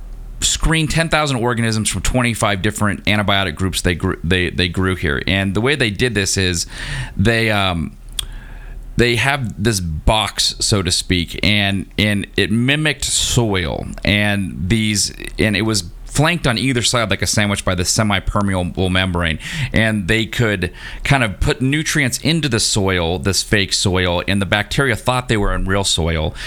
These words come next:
And so all of a sudden they were culturing all these bacteria that we, we could never culture before here. And they would collect through the semi-permeable membrane all of the, the excretions from the bacteria.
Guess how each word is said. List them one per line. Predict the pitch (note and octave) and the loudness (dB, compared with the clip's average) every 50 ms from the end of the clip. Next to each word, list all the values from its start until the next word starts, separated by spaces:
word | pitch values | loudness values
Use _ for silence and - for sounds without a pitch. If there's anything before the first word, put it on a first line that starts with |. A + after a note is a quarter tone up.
| - - | -8 0
And | - - G#2+ | 0 2 2
so | - - - | 4 2 2
all | F#2+ F#2+ C3+ C#3+ | 2 2 0 0
of | C#3 | 0
a | C3+ | 0
sudden | - - D3 C#3+ B2+ | 2 2 2 2 2
they | A#2 | 0
were | G#2 G2 F#2 | 0 -2 -2
culturing | - - - D3+ D3+ C3+ - - A#2+ G2+ F#2+ | -6 -2 0 0 0 0 0 0 0 2 2
all | G2 G2+ G#2 | 2 0 0
these | F2+ G2 F#2+ - | 0 -2 -4 0
bacteria | - G2+ F#2 F2+ - - - B2+ A#2+ G#2+ F#2+ | 0 0 0 0 -2 -2 0 2 2 2 2
that | F2+ D#2 | 0 0
we, | E2+ F#2+ | 0 0
we | G2 G#2 | 0 0
could | F#2 A2 G2 G#2 | 0 0 0 2
never | A2 C3+ D#3 B2 A2 A2+ | 2 2 2 2 0 -2
culture | - - - A2+ A2 G2+ - G2 | -2 0 0 0 0 0 0 -2
before | E2+ D2+ E2 D#2+ - - F2 F2+ F2+ | 0 0 -2 -2 0 0 2 2 2
here. | F2 F2+ D2+ B1+ - - - - E3 E3+ D3+ B2 - | 0 0 -2 -2 -2 -6 -6 -6 -4 -2 -2 -2 2
And | - G#2+ G#2+ G#2+ G#2 G#2 G#2 G2+ G2 F#2 - - - - - | 2 2 4 4 2 2 0 0 -2 -4 -6 -10 -14 -4 2
they | - A#2 A#2 | 2 2 4
would | A2+ G#2+ - | 2 0 -2
collect | - - A#2 A2 B2+ C#3+ C#3 C#3 | -2 0 0 2 2 2 0 0
through | - A#2 G2+ | -2 0 0
the | G2 F#2+ | 2 0
semi-permeable | - - A#2+ A2+ G#2 F#2+ - - - A2 G#2+ G#2 F#2+ F#2 F#2 F2 | 2 0 2 2 2 0 0 0 0 0 0 0 0 0 0 2
membrane | F#2+ A2 A#2 A2+ G#2 G2 F#2 F#2 | 2 2 2 2 0 0 2 2
all | F#2+ G2 G2+ | 2 2 0
of | G2+ F2+ F2 | 0 0 0
the, | F#2+ F#2 E2+ - - - | -2 -2 -2 -4 -6 -6
the | - - F2+ G2 F2+ C#2 - | -2 0 2 2 2 2 0
excretions | F#2+ - - - - - B2+ C3+ C#3 - - A2+ G2 F#2+ - | 0 0 0 -2 0 0 2 2 2 0 0 0 0 0 0
from | - F#2 F2+ | 0 0 0
the | F2+ | 2
bacteria. | D#2+ E2+ E2+ F2+ - - - G2 F2 F2 E2+ E2+ E2 E2+ | 2 0 0 0 -4 0 0 2 2 2 2 2 0 0